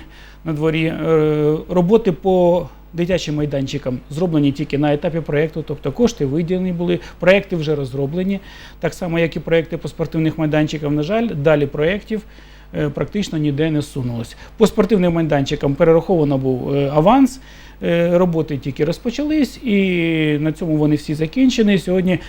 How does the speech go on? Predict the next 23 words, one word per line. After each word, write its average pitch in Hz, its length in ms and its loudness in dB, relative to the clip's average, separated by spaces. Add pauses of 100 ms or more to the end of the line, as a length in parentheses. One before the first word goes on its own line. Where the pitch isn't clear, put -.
(140)
ми 180 100 2
фактично 180 560 2 (340)
маємо 185 360 2
те, 247 220 0
що 170 280 -2
ці 180 180 -4
кошти, 170 580 0
ну, 156 140 -2
майже 185 300 -2
втрачені, 127 600 -6
тому 127 180 -6
що 147 140 -4
навіть 165 220 2
те, 180 100 -2
що 220 160 -2
зроблено, 247 420 4
воно 175 220 2
вже 151 360 2
руйнується, 214 920 4
воно, 165 480 -2
роботи 165 360 4
не 156 100 6
продовжуються, 226 800 2